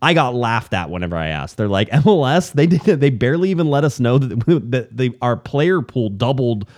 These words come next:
for scouting because they can now scout under freshmen, Kevin." Right? Because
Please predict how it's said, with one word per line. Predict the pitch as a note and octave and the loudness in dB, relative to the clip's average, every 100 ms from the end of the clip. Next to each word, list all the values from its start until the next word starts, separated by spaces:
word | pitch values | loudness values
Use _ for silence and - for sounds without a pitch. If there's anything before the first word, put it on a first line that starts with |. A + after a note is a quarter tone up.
| _ | _
for | C#3 | -6
scouting | A#2+ - C3+ E3 B2+ G#2 | -6 -4 0 2 2 0
because | G2+ | -2
they | A2 | -2
can | A#2+ A#2+ | -2 -2
now | B2 D3 | -2 -4
scout | - B2 A#2+ | -2 -2 -2
under | A2+ G2+ | -4 -6
freshmen, | - - - A2+ D#2+ | -2 -4 -2 -4 -6
Kevin." | E2+ - - _ _ _ _ _ _ G#2+ | -8 -14 -20 _ _ _ _ _ _ -2
Right? | A2 E3+ C#3+ | 0 0 -2
Because | C3+ D3 A#2+ | 0 0 0